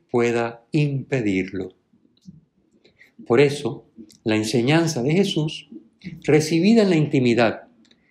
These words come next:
"Lo que os digo en la oscuridad, lo que os digo al oído", dice el versículo veintisiete,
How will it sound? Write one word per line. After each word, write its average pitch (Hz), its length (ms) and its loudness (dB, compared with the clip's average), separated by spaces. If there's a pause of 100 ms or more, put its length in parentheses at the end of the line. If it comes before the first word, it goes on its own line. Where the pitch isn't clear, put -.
(220)
"Lo 120 200 4
que 131 140 4
os 113 180 4
digo 156 260 6
en 160 60 4
la 151 60 6
oscuridad, 139 680 0 (240)
lo 117 180 2
que 123 120 2
os 113 160 0
digo 127 220 4
al 131 100 6
oído", 135 480 4
dice 110 300 0
el 110 80 2
versículo 113 520 0
veintisiete, 123 640 -2